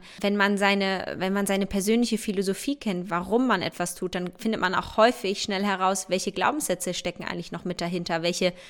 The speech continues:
Annahmen und Überzeugungen beeinflussen mein Handeln. Weil auf der einen Seite steht, wenn man wirklich mal tief in sich guckt, was will ich eigentlich, warum mache ich das?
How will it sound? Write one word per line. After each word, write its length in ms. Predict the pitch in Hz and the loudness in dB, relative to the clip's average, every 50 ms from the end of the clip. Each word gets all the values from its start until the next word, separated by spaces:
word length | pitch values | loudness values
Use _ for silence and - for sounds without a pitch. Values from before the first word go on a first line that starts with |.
| - - - - - _ | -20 -20 -20 -20 -6 _
Annahmen 520 | - 190 220 247 254 247 233 226 220 220 202 | 4 6 6 6 4 4 4 4 4 2 2
und 220 | 202 202 190 - | 0 -2 -2 -2
Überzeugungen 840 | 208 190 196 185 190 - - - 220 214 226 240 226 220 202 196 190 | -2 0 2 2 2 0 0 2 4 4 4 4 4 2 0 0 0
beeinflussen 720 | 190 - - - 240 269 - - 208 190 - 190 180 165 165 | 0 0 2 2 2 0 -2 -4 -4 -4 -4 -4 -6 -6 -6
mein 240 | 175 165 165 170 165 | -4 -6 -6 -6 -4
Handeln. 320 | 185 175 175 170 165 170 | -4 -4 -4 -4 -4 -2
Weil 180 | 165 165 175 170 - - - - - | 0 0 0 0 -2 -8 -20 -16 -12
auf 140 | 180 - - | -8 -4 0
der 120 | 185 - | 2 4
einen 160 | - 220 226 | 4 4 4
Seite 200 | 220 202 196 202 | 2 2 2 0
steht, 300 | 185 - - 185 - - - _ _ _ _ _ - | -2 -2 -2 -4 -4 -6 -14 _ _ _ _ _ -8
wenn 120 | 180 185 | -6 -4
man 180 | 180 175 185 185 | -2 -2 0 0
wirklich 260 | 208 196 - - 208 | -2 -2 -4 -6 -6
mal 80 | 190 | -6
tief 260 | 185 - - 214 208 - | -6 -4 -4 -6 -4 -4
in 100 | 190 185 | -4 -6
sich 120 | - - | -6 -4
guckt, 180 | 202 185 - - | -6 -6 -6 -2
was 340 | - 185 190 190 - - - | 0 2 2 2 0 -6 -4
will 140 | 180 175 165 | -6 -4 -4
ich 140 | 180 196 - | -6 -8 -8
eigentlich, 220 | - 170 165 - | -8 -8 -8 -6
warum 320 | 175 170 170 - 202 202 190 | -8 -6 -2 -2 0 0 2
mache 200 | 165 165 - 175 | 0 0 -2 -6
ich 120 | - - | -10 -8
das? 300 | - 165 165 - - | -8 -6 -6 -6 -8